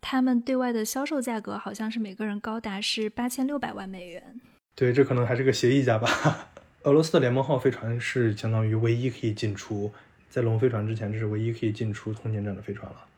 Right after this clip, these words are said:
Speaker 1: 刚刚提到nasa它政策的放开对美国整个太空行业繁荣的影响，那其实我想稍微延展一点，对比到中国，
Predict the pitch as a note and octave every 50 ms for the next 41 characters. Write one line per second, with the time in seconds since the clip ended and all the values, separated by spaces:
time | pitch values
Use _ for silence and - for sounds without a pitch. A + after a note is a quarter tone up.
0 | _ _ _ - C4+ C#4+ D4+ D#4+ D4+ - - G#3+ A#3 A#3+ A#3 A#3 - A#3+ B3 C4
1 | A3+ - - C#4 A#3+ A3+ A#3 - - A3+ A3+ A#3 A#3 - D4+ C4+ B3+ B3+ C4+ A#3+
2 | A3 G#3+ G#3+ - A#3 A3 A3 - - - A#3 G#3+ A3 A3+ A3+ - - A#3+ A#3 A3
3 | G#3+ G#3+ G3 G3+ - - G#3 G3+ G3+ - G3 - - A3 A3 G#3+ - - A#3+ A3
4 | - B3 A#3+ - G3 G3 G#3+ A3 G#3+ - - G3 F#3+ G3 G#3 G#3+ G3 G3 G3+ G3+
5 | G3+ G#3 G3 F#3+ F#3+ F#3+ A3 - A#3+ G3 F#3+ - - B3 A#3 - A#3+ A#3+ B3+ B3
6 | A#3 A#3+ B3+ A#3+ G#3 - B3+ B3+ C4 C4 B3+ A#3 G3 G3+ A#3 - B3 G#3 F#3+ G3+
7 | G#3+ A3 G#3+ G#3+ - - _ - D#4 D4 B3 A3+ G#3+ A3+ A3+ A3+ A#3 D4 D4 D#4
8 | D#4 D#4 - - - - - - -